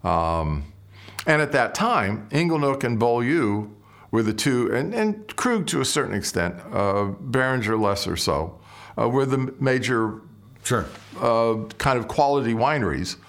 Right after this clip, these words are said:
Speaker 1: And at that time, uh, Napa Valley was known for its red wines, and, and if you wanted a white wine, you might go to L-, Livermore Valley and,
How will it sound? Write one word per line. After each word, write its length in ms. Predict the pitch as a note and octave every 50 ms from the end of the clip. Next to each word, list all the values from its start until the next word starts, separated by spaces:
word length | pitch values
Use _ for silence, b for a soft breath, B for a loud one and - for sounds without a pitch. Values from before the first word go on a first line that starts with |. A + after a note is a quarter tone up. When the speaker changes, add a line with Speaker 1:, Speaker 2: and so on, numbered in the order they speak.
| B B
Speaker 1:
And 400 | - C3 B2 A#2+ A#2 A#2 A#2+ - - -
at 160 | A#2 A2+ -
that 200 | C3 C#3+ D3+ D3
time, 440 | - C#3+ A#2+ G#2+ G#2+ A2 A2 - B B B B B B B B B B B -
uh, 440 | A2 A2 A2 A2+ A2 A2 A2+ A2 A2+
Napa 280 | B2+ B2+ B2+ C3 C#3 C3+
Valley 300 | A2+ A#2 A2+ A2+ A#2 A#2
was 300 | A2+ G#2+ G#2+ G#2+ G#2 G#2+
known 240 | A2+ G#2 G#2+ A2 G#2+
for 180 | G#2+ B2+ A#2
its 160 | G#2+ G#2 - -
red 220 | G#2+ G2+ G2+ G2
wines, 360 | F#2+ E2+ F2+ G2 A2+ B2 A2
and, 300 | A#2 A2 A2 A2 A2+ G#2+
and 260 | G#2+ - - A2+ A2
if 140 | A2 G#2+ -
you 80 | A#2 G#2+
wanted 280 | G2+ G2+ G#2+ A2 A2
a 60 | G#2 G2+
white 240 | G2 F#2+ F#2+ -
wine, 240 | G2+ G2+ G2+ A2+ A2+
you 120 | G#2+ G2+ G2+
might 180 | G2 F#2+ F#2
go 140 | G2 G2 G2+
to 60 | G2+ F#2+
L-, 400 | F#2 F#2 F2 - A2+ G#2 G2+ F#2+
Livermore 560 | - A2+ A2+ G#2+ G#2 A#2 G#2+ G2+ G2+ G2+ F#2+
Valley 380 | F#2+ F2 F2 F#2 G#2 A2 G#2
and, 220 | G2+ G2 F#2+ F#2